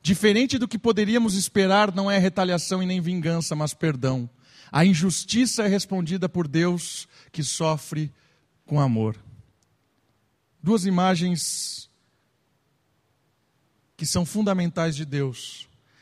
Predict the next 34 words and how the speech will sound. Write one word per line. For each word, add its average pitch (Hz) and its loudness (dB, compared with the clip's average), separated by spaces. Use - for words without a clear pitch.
e - -20
que - -4
a 165 2
gente 170 -2
não 208 0
pode 190 -2
tirar 170 0
da 160 -2
nossa, 156 -4
da 156 -4
nossa 156 -2
cabeça. 139 -2
Deus 170 6
é 170 2
um 156 2
Deus 147 2
humilde, 156 0
Deus 156 4
é 151 2
um 147 4
Deus 147 2
que 143 -8
sofre - -4
com 127 -4
o 131 -2
nosso 131 -4
sofrimento. 127 -8
Isso 226 -2
muda 277 2
o - 0
nosso 214 0
relacionamento 170 -2
com 139 -2
Deus. 120 -4